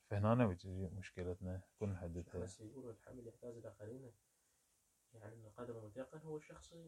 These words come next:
Speaker 1: لا، إنه التبادر علامة الحقيقة.
Speaker 2: نعم.
Speaker 1: فاستعملها في من؟ في معنى الشخصي. وخروج عن هذا المعنى يراد قرينة، قرينة مجاز.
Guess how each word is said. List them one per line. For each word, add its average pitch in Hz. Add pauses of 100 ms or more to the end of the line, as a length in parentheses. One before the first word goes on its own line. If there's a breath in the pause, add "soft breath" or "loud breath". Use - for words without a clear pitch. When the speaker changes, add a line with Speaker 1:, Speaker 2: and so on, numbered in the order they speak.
(600)
Speaker 1:
لا، 120 (600)
إنه 98
التبادر 131 (420)
علامة 110
الحقيقة. 123 (100)
Speaker 2:
نعم. 110 (200)
Speaker 1:
فاستعملها 135
في 127
من؟ 127 (280)
في -
معنى 135 (180)
الشخصي. - (460 soft breath)
وخروج 117
عن 107
هذا 113
المعنى 117
يراد 143
قرينة، 107
قرينة 120
مجاز. 98